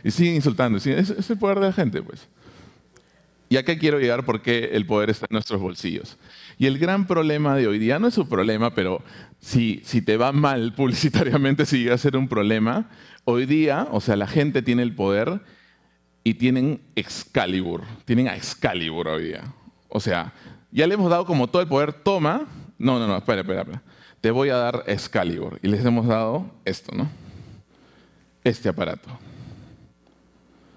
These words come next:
Esto es Excalibur. ¿Sí? Con esto te pueden matar en cinco minutos, en una hora,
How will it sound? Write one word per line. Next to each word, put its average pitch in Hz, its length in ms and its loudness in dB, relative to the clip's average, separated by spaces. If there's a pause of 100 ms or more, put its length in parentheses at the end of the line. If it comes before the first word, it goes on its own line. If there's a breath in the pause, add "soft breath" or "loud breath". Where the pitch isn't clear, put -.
(300 soft breath)
Esto 254 640 0 (720)
es 139 140 0
Excalibur. 85 560 -2 (1200 loud breath)
¿Sí? 135 400 -2
Con 147 200 2
esto 190 240 0
te 190 100 0
pueden 143 460 0
matar 127 520 0 (400 loud breath)
en 104 160 0
cinco 139 280 2
minutos, 113 640 0
en 107 160 2
una 107 240 0
hora, 95 340 -2